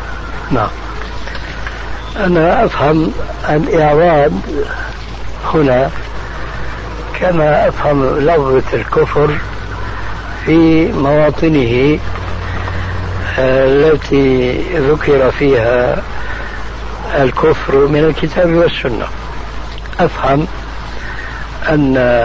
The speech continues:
الكفر نوعان:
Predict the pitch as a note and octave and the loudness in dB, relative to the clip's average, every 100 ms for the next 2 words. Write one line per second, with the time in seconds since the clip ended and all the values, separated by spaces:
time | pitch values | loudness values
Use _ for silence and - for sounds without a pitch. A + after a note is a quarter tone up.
0 | - - - - - - - - - - | 0 -6 -10 -10 -8 -8 -6 -8 -8 -8
1 | - C#3 C#3 C3 B2+ F3 D#3+ - D3 D3 | -6 -2 0 0 0 0 0 2 4 4
2 | B3+ D4 - - - - - - - - | 2 -2 -8 -10 -10 -10 -6 -6 -6 -2
3 | D3+ D3+ D3 D3 E3 C#3 | 2 4 4 4 4 2